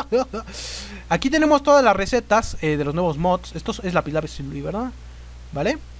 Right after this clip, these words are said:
tenemos un montón. ¿Podemos hacer set item? Sí, mira, ve, así es más fácil. ¿Qué es esto?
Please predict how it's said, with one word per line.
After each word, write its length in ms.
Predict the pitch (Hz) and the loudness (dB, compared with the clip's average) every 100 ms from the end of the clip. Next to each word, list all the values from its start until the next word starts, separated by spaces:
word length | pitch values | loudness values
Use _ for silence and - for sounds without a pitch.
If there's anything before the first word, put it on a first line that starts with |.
| - | -2
tenemos 260 | 160 226 | 0 0
un 80 | 233 | 0
montón. 300 | 160 - 151 | -2 -2 -2
¿Podemos 400 | - 165 285 285 | 0 2 2 0
hacer 420 | 196 202 208 202 | 0 2 4 4
set 240 | 180 160 165 | 2 -2 -4
item? 320 | 170 294 320 - - | -4 -4 -4 -10 -14
Sí, 260 | - - 175 | -6 0 2
mira, 200 | 143 117 | 2 0
ve, 160 | 156 | 0
así 180 | 143 - | 0 -2
es 60 | 175 | 0
más 160 | 165 | 0
fácil. 280 | - 165 - 160 - - - - - - - - - | 2 -2 -2 -12 -16 -16 -18 -18 -18 -18 -18 -18 -8
¿Qué 100 | 165 | -6
es 100 | - | -4
esto? 260 | - - | -6 -4